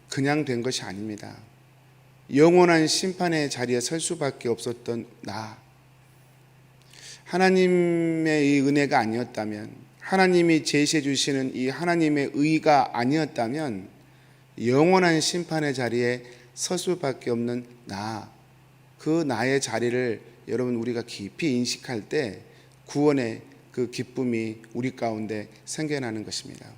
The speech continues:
좀 한자성어에 그런 말이 있죠. "화무시비롱, 아무리 붉은 꽃도 십 일을 연속하기가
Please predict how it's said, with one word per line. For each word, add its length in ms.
좀 160
한자성어에 640
그런 360
말이 280
있죠. 320
"화무시비롱, 960
아무리 340
붉은 440
꽃도 600
십 260
일을 280
연속하기가 920